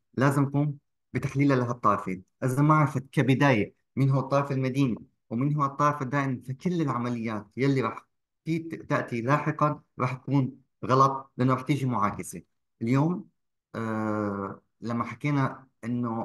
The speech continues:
أول مرحلة، مراحل التسجيل، مرحلة الدفتر اليومية، ثم دفتر الأستاذ، ثم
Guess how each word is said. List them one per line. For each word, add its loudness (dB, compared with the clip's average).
أول 2
مرحلة، 0
مراحل -2
التسجيل، -4
مرحلة -2
الدفتر -4
اليومية، 2
ثم -4
دفتر -6
الأستاذ، -2
ثم -4